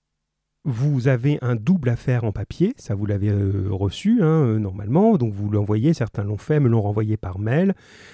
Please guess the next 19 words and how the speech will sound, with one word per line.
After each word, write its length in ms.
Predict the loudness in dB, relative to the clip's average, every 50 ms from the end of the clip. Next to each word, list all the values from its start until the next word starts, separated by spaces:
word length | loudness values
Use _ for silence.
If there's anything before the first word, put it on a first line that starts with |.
| -20 -20 -12
d'autres 400 | -4 0 0 0 0 0 0 2
le 80 | 2 2
mettent 180 | 2 0 0
dans 100 | 0 0
la 80 | 0 0
boîte 220 | 0 -2 -2 0
aux 60 | -2
lettres 160 | -2 -2 -2 -4
du 100 | -8 -6
collège, 420 | -4 -2 0 2 2 4 4 4
et 60 | 2
puis 220 | 0 0 -2 -2 2
beaucoup 400 | 2 2 0 4 6 6 6 8
le, 280 | 8 6 8 8 8
le 140 | 8 8 6
rendent 220 | 6 6 6 4
pas 100 | 4 2
du 140 | 2 2 0
tout. 280 | 0 0 -2 -2 -2